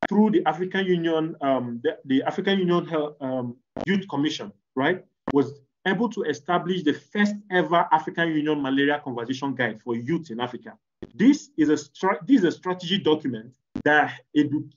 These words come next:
that empowers young people at community level, at,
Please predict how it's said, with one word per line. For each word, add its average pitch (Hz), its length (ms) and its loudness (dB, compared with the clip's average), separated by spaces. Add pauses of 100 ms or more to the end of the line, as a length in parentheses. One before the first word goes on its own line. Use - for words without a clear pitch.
that 151 240 2
empowers 208 580 0
young 175 180 0
people 165 460 -2
at 135 200 -6
community 160 440 -4
level, 151 440 -2 (320)
at, 131 200 -6